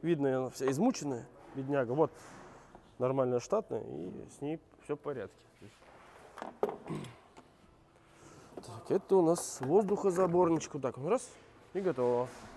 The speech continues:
Сейчас, вот опять же, смотрите, опять смотрим. Видим, что муфту не сняли. То есть пос-, с кагубцами крутили патрубок интеркулера, э, пытаясь там что-то сделать. Вот, пошла, пошла. Оп.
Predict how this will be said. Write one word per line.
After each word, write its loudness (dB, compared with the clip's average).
Сейчас, 2
вот 6
опять 6
же, -2
смотрите, 4
опять 6
смотрим. -2
Видим, 2
что 8
муфту 4
не 4
сняли. 2
То 4
есть 2
пос-, 2
с -18
кагубцами 2
крутили 0
патрубок -2
интеркулера, -2
э, -10
пытаясь 4
там -6
что-то -2
сделать. -2
Вот, -2
пошла, -6
пошла. -8
Оп. -2